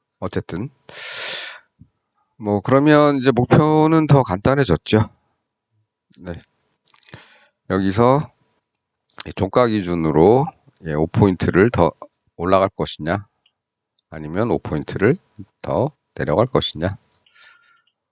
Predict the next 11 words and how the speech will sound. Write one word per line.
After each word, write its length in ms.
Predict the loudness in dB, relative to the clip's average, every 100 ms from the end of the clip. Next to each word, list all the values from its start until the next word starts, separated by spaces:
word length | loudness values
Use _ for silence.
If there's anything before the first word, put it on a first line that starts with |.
| _
오늘 180 | -6 -4
종가가 540 | -4 2 4 4 2
삼백오십팔 840 | 0 0 4 4 4 0 -2 -4
점 380 | 0 2 2 0 -10 _ _ -8
칠 320 | -4 0 -2 -4 -14 -4
일이니까, 840 | 0 0 0 -2 0 0 0 -6 _ -20 -18
예, 360 | -12 -10 -10 -12 _ _ _ _ _ _
삼백오십팔 1040 | -20 -18 -12 -8 -8 -6 -6 -6 -6 -8 -8 _ _ _ _ _ _ _ _ _ -14 -14 -10
점 220 | -8 -8 -8
칠 300 | -8 -4 -4
일이니까, 720 | -2 -4 -6 -2 2 2